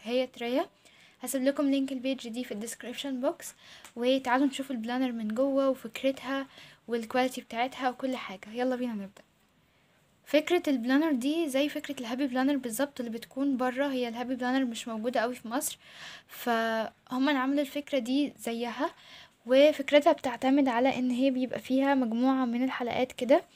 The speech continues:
وبتقدري ان انتي تشيلي الورق بتاعك او الورق الموجود فيها بسهولة، وتقدري تركبيه تاني بكل سهولة. وكمان شوية هوريكم برضو يعني الموضوع بشكل اوضح، بس اهو بصوا انا رجعت ركبته تاني عادي خالص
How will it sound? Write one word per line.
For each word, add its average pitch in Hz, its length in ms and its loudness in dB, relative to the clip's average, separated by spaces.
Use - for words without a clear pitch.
وبتقدري 262 640 4
ان 240 100 2
انتي 269 380 2
تشيلي 285 260 4
الورق 262 380 8
بتاعك 262 640 6
او 220 180 -2
الورق 233 300 2
الموجود 220 600 -2
فيها 285 280 0
بسهولة، 311 500 -2
وتقدري 269 420 6
تركبيه 269 440 2
تاني 277 340 6
بكل 262 400 0
سهولة. 277 360 4
وكمان 262 340 2
شوية 262 400 2
هوريكم 240 440 -4
برضو 240 320 -2
يعني 262 180 6
الموضوع 233 400 4
بشكل 240 640 -2
اوضح، 247 360 4
بس - 320 -4
اهو 240 260 6
بصوا 254 360 0
انا 240 120 0
رجعت 247 360 4
ركبته 240 440 -4
تاني 254 320 2
عادي 226 260 0
خالص 262 460 0